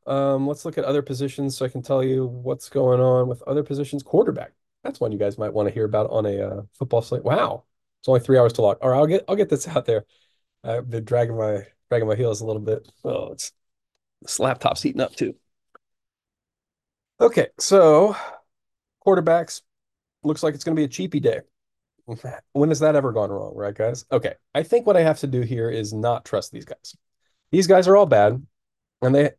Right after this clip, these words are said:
the number of them I, I have needs to reflect that they're bad. Now, Fields is not bad,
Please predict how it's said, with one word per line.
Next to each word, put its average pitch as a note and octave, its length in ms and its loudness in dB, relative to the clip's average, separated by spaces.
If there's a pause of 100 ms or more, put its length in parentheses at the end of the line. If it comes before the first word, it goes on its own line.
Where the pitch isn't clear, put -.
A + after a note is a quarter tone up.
the B2+ 500 4
number D#3+ 380 0
of C3 120 -2
them C3 160 -2
I, A#2 180 -4 (140)
I A#2 80 -4
have B2+ 340 -6
needs A#2+ 200 -8
to A#2+ 80 -12
reflect A2 360 -4
that - 100 -12
they're - 120 -4
bad. - 300 -12 (1300)
Now, C3+ 320 4
Fields G3 320 2
is A2 80 -6
not A2 240 -2
bad, - 220 -12